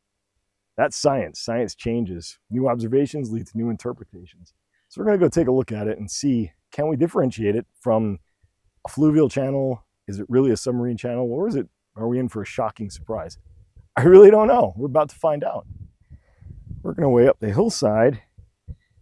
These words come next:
Here's some talus blocks. You know how I love my talus blocks. And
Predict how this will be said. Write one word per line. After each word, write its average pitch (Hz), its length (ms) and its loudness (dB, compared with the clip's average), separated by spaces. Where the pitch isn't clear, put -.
Here's 170 160 0
some 156 160 -4
talus 170 420 4
blocks. 113 400 -4
You 135 60 -4
know 147 280 6
how 135 140 4
I 143 60 4
love 139 220 4
my 135 120 0
talus 135 400 0
blocks. 101 480 -6
And 135 480 -6